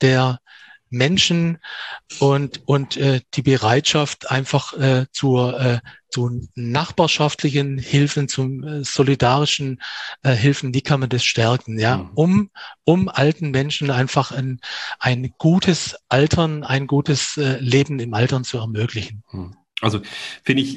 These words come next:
Speaker 2: finde ich schon spannend, weil sozusagen zwei, also um da als erstes drauf einzugehen, ich habe noch verschiedene andere Sachen, die dabei jetzt auch rauskamen, aber als erstes auf die Zielgruppe mal einzugehen.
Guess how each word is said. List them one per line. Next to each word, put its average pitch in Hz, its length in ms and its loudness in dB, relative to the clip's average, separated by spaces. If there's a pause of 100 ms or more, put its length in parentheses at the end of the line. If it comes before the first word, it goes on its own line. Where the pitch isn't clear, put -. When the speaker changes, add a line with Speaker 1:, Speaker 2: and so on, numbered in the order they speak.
(140)
Speaker 2:
finde 139 140 2
ich 127 60 0
schon 123 200 2
spannend, 135 760 0
weil 117 320 2
sozusagen 120 600 -2
zwei, 117 720 0
also 110 160 -2
um 104 340 -2
da 101 260 2
als 104 220 -6
erstes 123 380 -6
drauf 98 240 -4
einzugehen, 107 440 -2
ich 135 120 -4
habe - 120 -6
noch 143 140 -6
verschiedene 123 640 -4
andere 127 240 -2
Sachen, 107 240 -2
die 104 100 -2
dabei 98 260 0
jetzt 101 200 -2
auch 113 220 -4
rauskamen, 117 420 -2
aber 101 140 -2
als 98 140 -4
erstes 117 360 -4
auf - 160 -8
die 113 120 -2
Zielgruppe 117 520 0
mal 95 180 2
einzugehen. 113 580 -2